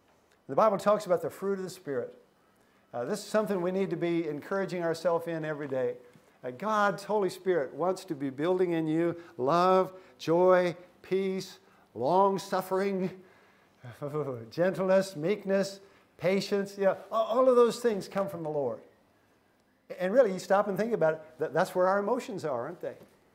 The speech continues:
We need God's Holy Spirit. But you know, our goal is not to change our feelings. That's, that's not, feelings are not the reason. They're not the goal.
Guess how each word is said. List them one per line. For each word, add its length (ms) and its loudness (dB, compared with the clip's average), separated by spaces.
We 160 -4
need 180 -2
God's 240 0
Holy 260 -2
Spirit. 460 -6
But 140 -8
you 80 2
know, 60 4
our 180 6
goal 340 6
is 80 -4
not 220 2
to 80 -6
change 380 -4
our 80 -2
feelings. 440 -12
That's, 220 2
that's 240 0
not, 300 0
feelings 340 -2
are 60 0
not 180 0
the 100 2
reason. 360 0
They're 120 -6
not 160 -4
the 60 -6
goal. 400 2